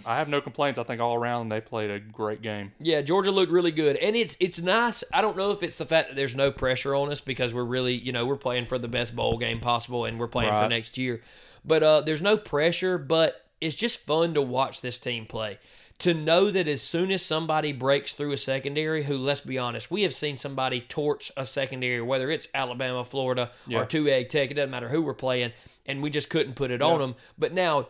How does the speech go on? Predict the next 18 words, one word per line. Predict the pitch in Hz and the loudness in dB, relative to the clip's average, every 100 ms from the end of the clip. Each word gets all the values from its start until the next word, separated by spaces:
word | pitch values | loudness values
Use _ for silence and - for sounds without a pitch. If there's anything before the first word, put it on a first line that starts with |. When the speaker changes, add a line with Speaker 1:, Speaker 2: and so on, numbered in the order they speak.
| - | -4
Speaker 2:
you | 202 | -4
fully | 175 175 190 196 | -2 2 2 0
trust | - 151 143 123 | 0 0 0 0
J | 143 | -2
T | 139 143 | -2 -4
Daniels | 131 117 113 110 | -4 -4 -6 -4
after | 127 123 123 | -4 -2 0
only | 135 127 117 | 0 0 -2
two | 135 | -4
games, | 123 123 120 107 | 0 0 0 -4
which | 110 | -10
is | - | -8
crazy, | - 135 127 117 | 0 0 0 -2
Speaker 1:
Oh, | 120 | 0
yeah. | 120 117 - | 0 -2 -2
Speaker 2:
that | 147 131 | -2 -2
whenever | 131 151 202 214 | -2 -2 0 -2
somebody | - 160 151 135 131 127 | -2 -2 0 0 0 -2